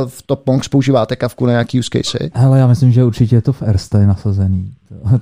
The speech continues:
Speaker 2: takže další banka. Ale my interně asi takovouhle věc nepoužíváme. Hodně vlastně jedeme třeba na to M Q Q T,
Speaker 1: Jo, jo, jo.
Speaker 2: eh, nad, vlastně nad Google Cloudem, takže
Speaker 1: Takže čistý mes-, nebo, a, nějaký derivovaný a la messaging, ne, ne,
Speaker 2: No, no, no.
Speaker 1: ne,
Speaker 2: Já, když
Speaker 1: ne
Speaker 2: já si
Speaker 1: Kafka.
Speaker 2: pamatuju na-, naposledy Kafku, když jsem ji použil,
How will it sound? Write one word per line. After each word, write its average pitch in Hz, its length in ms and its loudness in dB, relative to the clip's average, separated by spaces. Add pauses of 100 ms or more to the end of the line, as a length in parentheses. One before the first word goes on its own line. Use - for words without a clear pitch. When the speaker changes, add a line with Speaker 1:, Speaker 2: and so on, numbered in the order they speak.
Speaker 2:
takže 104 300 2
další 104 280 0
banka. 107 360 2 (320)
Ale 110 180 4
my 123 100 4
interně 113 460 2
asi 110 200 -2
takovouhle 110 360 0
věc 120 220 -2
nepoužíváme. 101 1000 0
Hodně 113 320 0 (240)
vlastně 110 320 0
jedeme 107 280 2
třeba 107 640 0
na 104 220 2
to - 160 -10
M 113 160 0
Q 113 280 -8
Q 110 280 -4
T, - 80 -16 (520)
Speaker 1:
Jo, 123 100 0
jo, 110 60 2
jo. 107 360 2
Speaker 2:
eh, - 20 2
nad, 107 240 2 (140)
vlastně 113 260 -2
nad 107 180 0
Google 117 300 0
Cloudem, 131 500 0
takže 113 280 -16 (300)
Speaker 1:
Takže 127 200 0
čistý 151 340 0
mes-, 131 260 -2
nebo, 120 340 0
a, 85 260 -8
nějaký 127 300 -2
derivovaný 139 680 0
a - 120 0
la 135 160 2
messaging, 120 680 0
ne, 117 300 0
ne, 117 140 -4
Speaker 2:
No, 117 220 4
no, 123 120 4
no. 113 160 2
Speaker 1:
ne, 120 60 -2
Speaker 2:
Já, 147 140 2
když 180 140 2
Speaker 1:
ne 170 60 4
Speaker 2:
já 165 40 4
si 160 60 -6
Speaker 1:
Kafka. - 120 -4
Speaker 2:
pamatuju 185 200 2
na-, 151 280 0
naposledy 147 400 0
Kafku, - 260 -2
když 139 100 0
jsem 151 120 2
ji 117 60 2
použil, 110 520 2